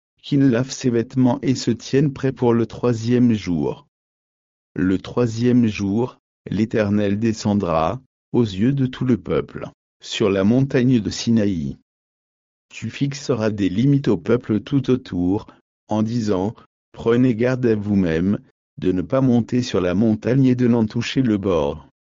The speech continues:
Quiconque touchera la montagne sera puni de mort. » Dieu est très sérieux ici. Il voulait fixer ses limites. Mettez-vous à la place d'Israël.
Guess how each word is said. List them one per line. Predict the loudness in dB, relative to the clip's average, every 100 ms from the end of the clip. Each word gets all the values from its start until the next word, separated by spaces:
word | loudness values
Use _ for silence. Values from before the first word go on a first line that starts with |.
| _ _ _ _ _ _
Quiconque | -4 -4 -2 0 0 -2
touchera | -6 -6 -2 -2 0 0
la | 2
montagne | 2 2 2 2 2 0
sera | -4 -2 -2 0 -4
puni | 0 2 2
de | 2
mort. » | 2 2 2 -2 -6 -14 _ _ _ _ _ _ _ _ _ _ _ -14
Dieu | -10 -2 2 2 2
est | -2
très | -2 -4
sérieux | -2 -2 0 2 2
ici. | 0 -4 -6 -4 -4 _ _ _ _ _ _ _ _ _
Il | -2 0
voulait | 0 0 0
fixer | 0 -6 -6 -4 -4
ses | -2 -2
limites. | 0 2 2 0 -4 -10 -10 -12 _ _ _ _ _ _ _ _ -2
Mettez-vous | 2 2 2 2 2 2 4
à |
la | 2 0
place | 0 2 0
d'Israël. | -2 -8 -4 0 2 2 0 -2 -4